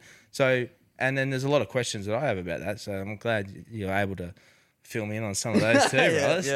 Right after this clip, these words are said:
Speaker 1: so.
Speaker 2: Nah, it's been awesome, um, coming on. Like I said, um, we get a few, few, uh, call-ups to go on potties, but I sort of knock 'em back a bit, but seeing
Speaker 1: Yeah,
Speaker 2: this,
Speaker 1: no,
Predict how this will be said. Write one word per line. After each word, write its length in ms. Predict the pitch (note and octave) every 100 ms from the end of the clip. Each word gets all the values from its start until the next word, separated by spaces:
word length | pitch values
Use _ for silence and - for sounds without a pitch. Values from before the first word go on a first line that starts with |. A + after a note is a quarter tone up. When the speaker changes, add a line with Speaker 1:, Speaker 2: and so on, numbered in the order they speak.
| C3+ A2+
Speaker 1:
so. 40 | G#2+ -
Speaker 2:
Nah, 240 | D3+ C3+
it's 160 | C3+ -
been 240 | D#3 C3+
awesome, 400 | B2+ C3+ C3+ B2+
um, 340 | A#2 A2+ A2 - _ _ _
coming 260 | - A#2+ A#2+
on. 200 | C3+ C#3
Like 160 | B2
I 40 | A2
said, 400 | - B2+ B2+ A2
um, 360 | A2+ A2 A2 G#2+ _ _ _ - _
we 140 | B2 A#2
get 120 | A2
a 40 | G#2+
few, 420 | A2 A2+ A2+ A2+ - - _
few, 340 | - A2+ A#2 A2+
uh, 280 | A2+ A2 A2+
call-ups 500 | - A2+ A#2 A2 -
to 40 |
go 160 | A#2 A#2
on 140 | A#2
potties, 400 | A#2+ B2 C3+ C3+
but 180 | A#2+ - _ _ _ _ _ -
I 40 |
sort 220 | - B2
of 80 | A2+
knock 200 | A2 G#2+
'em 120 | G#2+ G#2+
back 180 | A#2
a 80 | A#2
bit, 300 | G#2+ B2+ -
but 180 | F#2+ - -
seeing 160 | B2+ B2
Speaker 1:
Yeah, 100 | B2
Speaker 2:
this, 100 | A#2+
Speaker 1:
no, 160 | B2